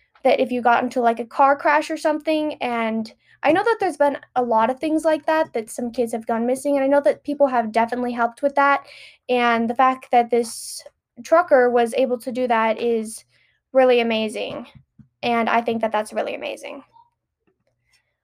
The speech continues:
Um, another good thing was that, that there was this new,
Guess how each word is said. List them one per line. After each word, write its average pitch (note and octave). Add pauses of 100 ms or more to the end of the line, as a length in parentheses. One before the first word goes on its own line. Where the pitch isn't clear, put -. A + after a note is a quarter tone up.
(300)
Um, C#4 (840)
another F#4
good F4
thing C4 (420)
was C4+
that, A#3+ (600)
that C4+
there C#4+
was C4+
this C4+
new, E4+